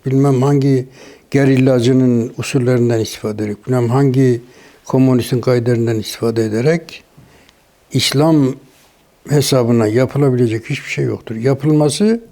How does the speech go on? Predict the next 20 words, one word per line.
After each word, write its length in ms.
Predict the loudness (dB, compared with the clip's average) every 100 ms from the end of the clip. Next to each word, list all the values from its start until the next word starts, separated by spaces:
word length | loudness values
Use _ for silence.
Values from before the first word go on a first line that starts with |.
| _ _ _ _ _ _ _
zahiri 960 | -2 2 2 4 2 2 2 2 2 2
bir 120 | 2
muvaffakiyet 760 | 4 2 0 -2 -2 -2 -4 -4
gösterirse 680 | -4 -2 -4 -6 -6 -4
de 280 | -2 -2 -4 -8 _ _ _ _ _
devam 420 | -2 0 2 2 0
etmez, 560 | 0 0 0 0 -4
büyük 280 | -2 -2 -2
bir 260 | -4 -4 -10
yıkıntıya 440 | -10 -6 -8 -8 -10
sebep 360 | -8 -8 -8
olur. 400 | -12 -20 -20 -20 _ _ _ _ _ _ -20 -20 -20 -12 0
Yani 560 | 2 4 2 2 0 -4 -14 _ _ _ _
bu 140 | -6 -2
kadar 440 | 0 2 0 2
büyük 300 | 0 0 0
bir 100 | -2
yıkıntının 840 | 0 -2 -2 -2 -2 -2 0 -4 -10 _ -20 -20 _ _ -6
mukabilinde 760 | -4 -2 0 0 -2 -2 -2 -2
sadece 840 | 0 2 2 2 0 0 -2